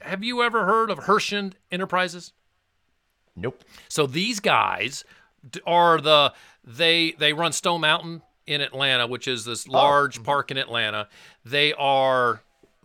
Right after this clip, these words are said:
Speaker 1: the Harlem Globetrotters is their property. They have a lot of great things that they do, and, um, Howard, as senior vice president with them, is a, is really well connected. So I'm thrilled that he sent a question in. So here's his question.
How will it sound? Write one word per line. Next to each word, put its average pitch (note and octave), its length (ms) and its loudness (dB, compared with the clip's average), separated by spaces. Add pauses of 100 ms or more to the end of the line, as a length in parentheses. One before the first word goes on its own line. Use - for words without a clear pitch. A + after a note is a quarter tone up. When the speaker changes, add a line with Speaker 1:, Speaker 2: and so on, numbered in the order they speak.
Speaker 1:
the C3 180 -8
Harlem F#3 480 2
Globetrotters D3 760 0
is A2+ 120 -10
their C3 160 -2
property. C3+ 720 -4 (240)
They D3 120 -4
have C3+ 280 2 (360)
a C#3+ 100 2
lot E3 500 4
of C3 100 -2
great C#3 260 0
things C3 240 -6
that A#2 140 -8
they A2+ 160 0
do, A2 520 -4
and, A2+ 480 -2
um, A2 300 -4
Howard, D#3 680 2
as A#2 140 -4
senior D3 240 -8
vice B2+ 220 -2
president B2 500 -6
with A2+ 160 -10
them, A2+ 340 -8 (380)
is A2+ 320 -4
a, A2 220 -4
is G#2 200 -8
really C3 240 -4
well A#2 200 -4
connected. A2 360 -8
So A#2 120 -8
I'm A#2 120 -4
thrilled D3 400 4
that G2+ 100 -6
he C3 120 -10
sent C3 180 -8
a A2 40 -8
question G#2+ 340 -4
in. D#2 60 -16
So C3+ 140 -4
here's G3+ 200 4
his G#3+ 120 0
question. F#3+ 340 2